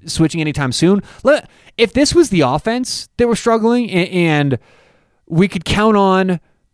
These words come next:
Arians and Winston getting better together through the year. That's what I was counting on from the beginning of the season is, look, this team's not gonna be good early, but let's look to maybe play Tampa as they're playing better through the season. It's the defense that's the issue. So until I start seeing a more consistent Tampa Bay defense,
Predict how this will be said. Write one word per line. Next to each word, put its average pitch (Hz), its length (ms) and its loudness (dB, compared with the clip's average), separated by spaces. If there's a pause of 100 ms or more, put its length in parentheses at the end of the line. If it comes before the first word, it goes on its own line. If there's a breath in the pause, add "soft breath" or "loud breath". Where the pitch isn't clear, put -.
(920)
Arians 196 580 4
and 156 100 0
Winston 180 380 0
getting 175 300 0
better 160 260 2
together 156 420 0
through 175 200 0
the 160 80 2
year. 135 260 2
That's 226 160 2
what 392 100 4
I 359 160 0
was 220 140 0
counting 262 260 0
on 269 60 0
from 269 120 -4
the 247 80 2
beginning 247 280 -2
of 226 60 -2
the 151 80 -4
season 277 480 2
is, 165 120 0
look, 185 140 2
this 196 140 -2
team's 233 180 -2
not 190 140 -2
gonna 208 100 -4
be 185 100 0
good 165 200 0
early, 151 520 2 (200 loud breath)
but 180 80 0
let's 196 200 2
look 214 160 2
to 196 80 -4
maybe 208 200 0
play 196 200 -2
Tampa 156 440 -4
as 160 180 -4
they're 196 100 -2
playing 175 300 -4
better 160 240 2
through 160 200 -2
the 131 100 -6
season. 170 500 -2 (240 loud breath)
It's - 140 -6
the 170 40 -8
defense 156 340 -2
that's 117 80 -16
the 127 120 -2
issue. 104 220 -8
So 185 240 2 (180 soft breath)
until 233 360 0
I 285 80 0
start 233 260 -2
seeing 220 160 -6
a 208 40 -4
more 196 140 2
consistent 180 580 -4
Tampa 165 220 -6
Bay 170 100 0
defense, 196 600 -4